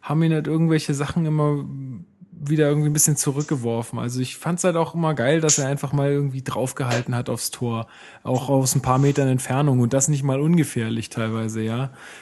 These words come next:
Also das, das, das, äh, das, sowas mag ich eh, wenn mal Leute einfach mal aus der zweiten Reihe auch mal abziehen, ähm, und mal gucken, was passiert. Das, das war so, äh, bei ihm, also es war ja in unserer Saison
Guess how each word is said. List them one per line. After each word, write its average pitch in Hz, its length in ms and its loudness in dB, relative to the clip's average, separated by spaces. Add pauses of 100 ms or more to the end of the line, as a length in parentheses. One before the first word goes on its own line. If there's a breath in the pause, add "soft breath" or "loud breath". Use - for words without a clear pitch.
(160 loud breath)
Also 117 180 -4
das, 120 320 0
das, - 280 -2 (100)
das, - 400 -8
äh, 76 240 -10 (280)
das, - 220 -2 (400)
sowas 139 280 2
mag 127 240 2
ich 123 140 -2
eh, 135 180 6
wenn 113 180 4
mal 113 140 2
Leute 123 280 4
einfach 120 180 0
mal 123 140 4
aus 117 80 2
der 123 120 2
zweiten 123 280 0
Reihe 120 260 2
auch 117 80 2
mal 113 500 -2
abziehen, 117 720 -2
ähm, 104 380 -12
und 120 160 -8
mal 117 120 -2
gucken, 139 280 -2
was 123 140 0
passiert. 120 500 0 (480 loud breath)
Das, - 260 -8
das - 260 -8
war 117 200 2
so, 127 360 4
äh, 117 360 -4
bei 123 140 -2
ihm, 135 460 0 (180)
also 127 160 -2
es 117 60 -4
war 120 100 2
ja 127 120 4
in 123 120 4
unserer 131 220 4
Saison 123 540 0